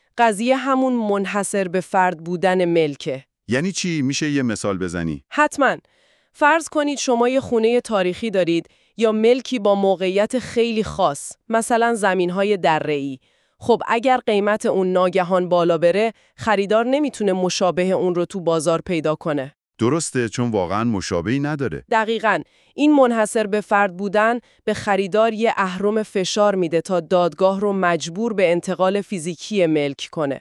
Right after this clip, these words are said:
Speaker 2: اوه، متوجهم. پس اگه یه خونهٔ معمولی تو حومهٔ شهر خریده باشم که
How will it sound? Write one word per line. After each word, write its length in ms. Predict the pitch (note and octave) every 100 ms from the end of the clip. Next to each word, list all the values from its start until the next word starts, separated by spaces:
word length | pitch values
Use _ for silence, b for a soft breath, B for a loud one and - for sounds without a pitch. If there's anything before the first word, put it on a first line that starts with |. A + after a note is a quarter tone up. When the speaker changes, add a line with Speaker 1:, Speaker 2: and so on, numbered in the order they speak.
| _
Speaker 2:
اوه، 220 | F2+ F#2 F2
متوجهم. 560 | D#2+ F2+ D#2+ F#2 D2+ - b b b -
پس 160 | A#2
اگه 220 | - D3+
یه 160 | E3+ D#3
خونهٔ 340 | - B2 C3+
معمولی 580 | D3+ A#2+ G#2 G2+ F#2+ B2+
تو 160 | - C#3
حومهٔ 280 | A2+ F#2+ F#2+
شهر 260 | - F#2
خریده 400 | F#2 F#2 F2+ F#2
باشم 400 | C3+ D#3+ C#3 A2+
که 260 | - F2+